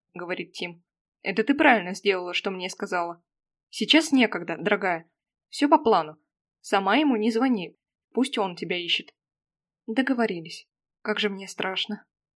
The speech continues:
Завтра вечером Сева должен вернуться с корпоратива. Как я его встречу и что ему скажу, зависит от сегодняшнего мероприятия.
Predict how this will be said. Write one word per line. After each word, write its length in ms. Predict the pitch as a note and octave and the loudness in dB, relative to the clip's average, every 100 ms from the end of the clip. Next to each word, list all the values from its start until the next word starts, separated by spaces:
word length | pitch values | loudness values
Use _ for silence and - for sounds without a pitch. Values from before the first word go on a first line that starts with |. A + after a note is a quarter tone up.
| _ _ _ | _ _ _
Завтра 360 | G3 G#3 - B3+ | -2 -2 0 0
вечером 400 | A3+ C4 A#3+ A#3 | 0 0 0 0
Сева 280 | - A#3 A#3 | -2 -2 0
должен 340 | G#3+ A3 A#3+ | 0 0 0
вернуться 440 | G#3+ G3+ A3+ B3 A3 | 0 0 -2 -2 -2
с 60 | |
корпоратива. 800 | - G#3+ - G3 F#3+ F#3+ F3 - _ _ _ _ - | -2 -4 -4 -6 -6 -8 -8 -14 _ _ _ _ -10
Как 200 | G#3+ - | -6 2
я 80 | A3 | 4
его 140 | G3+ | 4
встречу 440 | G3+ - B3+ - | 0 -2 0 0
и 20 | A3 | 0
что 180 | - | 0
ему 160 | G#3+ G3+ | -2 -2
скажу, 420 | - G#3+ A3+ D4+ D4+ | -4 -2 0 -2 0
зависит 420 | A3+ G#3+ C4 - | -2 0 -2 -4
от 100 | G#3 | -4
сегодняшнего 600 | G#3 G3 G3 G3+ F#3+ F#3+ | -4 -6 -4 -6 -8 -8
мероприятия. 800 | F#3 F3+ F#3 F3+ F3+ - G3 | -8 -8 -8 -10 -10 -10 -12